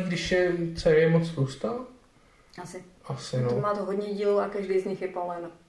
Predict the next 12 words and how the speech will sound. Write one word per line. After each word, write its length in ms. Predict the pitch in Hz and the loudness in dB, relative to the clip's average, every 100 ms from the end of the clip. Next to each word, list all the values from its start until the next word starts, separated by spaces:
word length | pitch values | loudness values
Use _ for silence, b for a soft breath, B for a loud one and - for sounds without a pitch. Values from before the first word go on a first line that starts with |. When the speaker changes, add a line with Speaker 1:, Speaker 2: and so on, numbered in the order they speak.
| _ _ | _ _
Speaker 1:
No. 280 | 156 139 131 - - - - | 0 2 0 -6 -20 -20 -16
Speaker 2:
Hmm. 100 | - | -6
Speaker 1:
A 60 | - | -4
všechny 460 | - - 160 175 170 | -2 -2 2 4 4
na 100 | 160 | 4
sebe 180 | 165 | 4
budou 200 | 151 151 | 4 6
ještě 200 | 151 - - | 4 2 2
ke 80 | |
všemu 240 | 151 165 160 | 2 6 6
navazovat. 600 | 147 135 131 120 113 - | 8 8 10 8 6 4
Speaker 2:
Hmm. 240 | 226 208 | 2 2